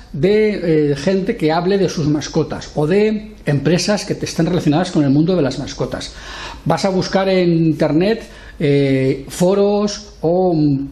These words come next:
blogs que hablen de las mascotas y del cuidado de las mascotas o de temas relacionados con las mascotas,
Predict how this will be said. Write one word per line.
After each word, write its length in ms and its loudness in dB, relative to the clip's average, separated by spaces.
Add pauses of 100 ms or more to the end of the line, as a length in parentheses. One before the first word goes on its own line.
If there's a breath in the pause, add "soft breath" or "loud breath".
(120)
blogs 560 0 (180)
que 140 2
hablen 520 0
de 200 2
las 160 0
mascotas 440 -2
y 40 2
del 160 0
cuidado 280 2
de 80 2
las 140 0
mascotas 560 -2
o 60 -6
de 100 2
temas 260 0
relacionados 460 0
con 100 0
las 120 -2
mascotas, 520 -6